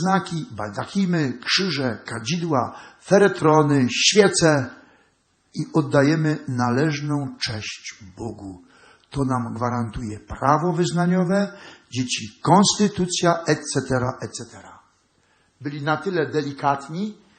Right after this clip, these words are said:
że nie wy-, nie słyszałem, żeby wydali ustawę, że procesja jest manifestacją. Dali kazus, tu są dżentelmenami, że pięć ludzi w kościele plus obsługa kultu. Nie określili cyfry.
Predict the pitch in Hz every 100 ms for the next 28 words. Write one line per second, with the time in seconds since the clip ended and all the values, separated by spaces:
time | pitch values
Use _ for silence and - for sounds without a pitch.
0 | _ _ - 160 185 208 180 135 - -
1 | - 180 180 190 185 190 165 156 151 143
2 | 147 156 143 135 - 165 175 139 139 -
3 | 139 - 180 175 147 143 143 131 135 123
4 | - - 107 _ _ _ _ _ _ _
5 | _ _ _ _ _ _ _ _ _ _
6 | _ _ - _ _ _ _ _ _ _
7 | _ _ _ _ _ _ 123 147 139 -
8 | 175 180 208 220 - - 180 - 165 139
9 | 156 147 156 139 139 151 185 202 240 226
10 | - - _ _ 143 143 160 156 - -
11 | - - 196 202 151 135 147 - 127 -
12 | 170 190 220 - - - 156 190 - 165
13 | - 156 147 156 170 143 - 107 90 -
14 | _ - 120 165 208 208 139 - 123 113
15 | - 104 - -